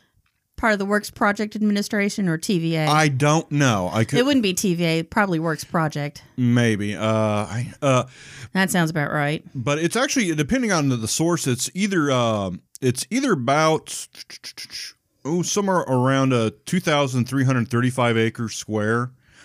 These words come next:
Speaker 2: or thirty-six hundred, depending on either Wikipedia or, or the, uh, or the tourist guide stuff.
Speaker 1: Right.
Speaker 2: Uh, it actually covers three counties. Um,
Speaker 1: Okay.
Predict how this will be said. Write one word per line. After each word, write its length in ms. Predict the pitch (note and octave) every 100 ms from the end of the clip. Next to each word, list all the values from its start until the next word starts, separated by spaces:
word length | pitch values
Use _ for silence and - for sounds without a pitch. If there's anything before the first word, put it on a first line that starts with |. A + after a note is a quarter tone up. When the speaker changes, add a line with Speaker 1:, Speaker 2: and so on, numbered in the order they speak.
| - _ -
Speaker 2:
or 280 | E3 D#3+
thirty-six 580 | C3 D#3+ D3 B2+ - A2+
hundred, 220 | A#2+ G#2+
depending 400 | G#2 G#2+ B2+ A#2+
on 340 | A#2 A2+ A2 A2
either 180 | C3 A#2+
Wikipedia 640 | A#2 C3 B2+ F#2+ B2 A#2 A2+
or, 320 | A2+ A2 A2+
or 280 | A2 A2 G#2+
the, 240 | G#2 G2+
uh, 220 | G2 F#2 F2 _ - - - _ _ _
or 180 | C3 A2+
the 80 | F#2+
tourist 340 | - C3 A2
guide 300 | - F#2+ F2+
stuff. 280 | - G2 E2
Speaker 1:
Right. 400 | G3 E3 D#3 - - - - -
Speaker 2:
Uh, 440 | C#3 C3+ B2 A#2+ - -
it 160 | C#3 -
actually 260 | A#3+ C4+
covers 420 | D3 F#3+ F#3 C3 -
three 240 | D3 F#3
counties. 640 | F3 B2 G2 F#2 G2+ - - _ _ -
Um, 440 | A2 G2+ G2 F#2+
Speaker 1:
Okay. 300 | E3+ D#3